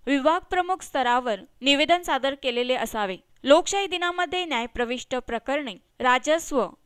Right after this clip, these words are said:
अपील्स, सेवाविषयक आस्थापनाविषयक बाबी याबाबतचे अर्ज स्वीकारले जाणार नाहीत. तसेच विहित नमुन्यात नसणारे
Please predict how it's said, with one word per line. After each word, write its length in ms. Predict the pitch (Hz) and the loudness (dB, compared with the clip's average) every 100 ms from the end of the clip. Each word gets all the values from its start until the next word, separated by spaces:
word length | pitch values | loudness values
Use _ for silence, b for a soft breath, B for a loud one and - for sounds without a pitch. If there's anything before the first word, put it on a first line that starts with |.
| _ - | _ -2
अपील्स, 460 | 262 254 320 277 233 - _ - | -2 0 -4 -4 -8 -20 _ 0
सेवाविषयक 580 | 302 285 339 359 392 381 _ 226 | 4 6 6 2 -2 -4 _ -4
आस्थापनाविषयक 960 | 254 - 269 269 262 269 262 269 262 - - | -4 -2 -2 0 -2 -4 -2 0 0 -4 -2
बाबी 380 | 226 233 302 202 _ _ | -2 0 -4 -8 _ _
याबाबतचे 680 | 247 277 330 359 359 359 359 | 2 4 6 6 6 -2 -2
अर्ज 320 | 359 269 254 277 | 0 0 0 -2
स्वीकारले 580 | 277 277 254 254 262 | -2 -4 -2 -2 -2
जाणार 380 | 262 240 214 220 | -4 -4 -4 -6
नाहीत. 240 | 226 214 185 _ - | -6 -10 -12 _ 2
तसेच 400 | 302 302 339 330 | 2 2 -2 -2
विहित 240 | 285 294 - | -2 -2 -2
नमुन्यात 400 | 359 359 370 370 359 | -2 -2 0 -2 -2
नसणारे 560 | 269 240 247 262 269 | -2 -2 -2 -4 -4